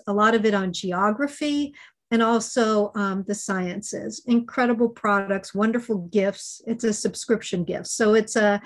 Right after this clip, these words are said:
you know, it's not just having your child on an iPad, and I don't think there's anything wrong with that. Um, we certainly should have technical capabilities, but this gives them a little bit more tactile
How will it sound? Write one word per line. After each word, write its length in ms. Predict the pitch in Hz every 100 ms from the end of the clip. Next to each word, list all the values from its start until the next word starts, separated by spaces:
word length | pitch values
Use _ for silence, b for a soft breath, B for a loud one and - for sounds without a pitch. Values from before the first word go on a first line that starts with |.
| B B B
you 80 | 226
know, 100 | 208
it's 160 | 214 226
not 280 | 254 269
just 180 | - 254
having 240 | 262 233 226
your 120 | 214
child 340 | 226 208 208
on 100 | 220
an 80 | 247
iPad, 520 | 214 196 - 208 262
and 220 | 277 202 233
I 100 | 196
don't 220 | 208 202 _ _
think 160 | 220 220
there's 160 | 208
anything 320 | 226 240 233
wrong 240 | 220 208 196
with 160 | 196 202
that. 340 | 196 262 -
Um, 360 | 233 196 226 233
we 120 | 226
certainly 420 | - 226 226 214
should 280 | 214 233 202
have 340 | 220 202 196 - B B
technical 420 | - 220 - 220 202
capabilities, 840 | 208 190 185 190 190 196 240 240
but 200 | 294 285
this 280 | 302 285 -
gives 280 | 254 233
them 160 | 233 220
a 60 | 208
little 220 | 214 208
bit 180 | 208 208
more 200 | 202 190
tactile 760 | - 214 214 - 208 185 185